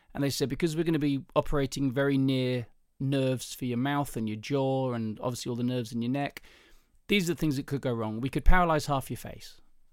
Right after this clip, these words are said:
um, so you won't be able to smile again, and we could paralyse your shoulder, so you won't be able to lift your arm up and play the piano."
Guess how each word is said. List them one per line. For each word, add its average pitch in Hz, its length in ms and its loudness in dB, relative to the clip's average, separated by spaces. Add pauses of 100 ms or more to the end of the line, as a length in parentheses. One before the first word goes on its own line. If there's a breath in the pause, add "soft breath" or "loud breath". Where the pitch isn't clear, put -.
(100)
um, 123 280 -2
so 135 140 -6
you 131 60 -2
won't 135 120 0
be - 60 -4
able 127 80 -2
to - 40 -6
smile 113 260 -4
again, 110 500 -6
and 120 240 -2
we 117 60 -6
could 123 120 -10
paralyse 123 400 2
your 127 60 -8
shoulder, 117 400 -4
so 123 160 -6
you 123 60 -2
won't 127 160 -2
be - 40 -6
able 117 120 -4
to 123 40 -4
lift 123 220 -8
your 120 120 -2
arm 110 200 -2
up - 280 -8
and 110 80 -8
play - 140 -10
the - 80 -8
piano." - 300 -14